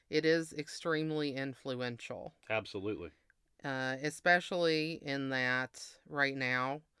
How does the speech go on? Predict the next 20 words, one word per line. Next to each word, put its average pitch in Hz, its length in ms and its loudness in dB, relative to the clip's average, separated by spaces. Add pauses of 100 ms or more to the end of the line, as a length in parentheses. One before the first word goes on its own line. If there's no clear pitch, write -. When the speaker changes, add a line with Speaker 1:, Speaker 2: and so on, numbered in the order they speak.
(340)
Speaker 1:
uh, 131 180 -4
the 135 100 -4
show 131 240 0
Ted 135 300 0
Lasso, 123 720 0
which - 440 -8 (100)
is 127 200 -8
popular 135 640 -2
and 131 140 -2
people 131 300 -10
really 131 320 -4
love, 123 440 -4
and 123 160 -6
I 127 240 2
love. 120 540 -4 (140)
Speaker 2:
Me 101 120 -2
too. 104 300 -4 (460)
Speaker 1:
Um, 123 600 -4 (560)
is 151 300 0 (220)
basically 185 1120 -2